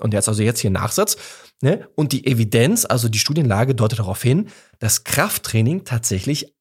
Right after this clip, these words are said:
auch wirksam ist, was die Verbesserung der Beweglichkeit in bestimmten Bewegungen und der Full Range of Motion angeht." Wie gesagt, jetzt hier,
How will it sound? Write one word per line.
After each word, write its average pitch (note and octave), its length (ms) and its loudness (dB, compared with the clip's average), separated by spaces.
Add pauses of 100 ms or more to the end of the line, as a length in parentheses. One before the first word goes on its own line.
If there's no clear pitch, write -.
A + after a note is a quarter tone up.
auch B2+ 360 0
wirksam A2+ 420 0
ist, - 340 -2
was A2+ 280 -2
die C#3 140 -2
Verbesserung B2+ 720 0 (280)
der A2+ 100 2
Beweglichkeit C#3+ 840 0 (800)
in D#3 180 2
bestimmten C#3+ 380 2
Bewegungen A#2+ 380 2
und A2+ 140 -2
der G#2+ 100 0
Full C#3+ 280 0
Range A#2 160 0
of A2+ 160 -4
Motion A2+ 320 2
angeht." A#2 320 0 (440)
Wie A#3 80 -4
gesagt, G3 340 0
jetzt - 180 -2
hier, A#3 280 0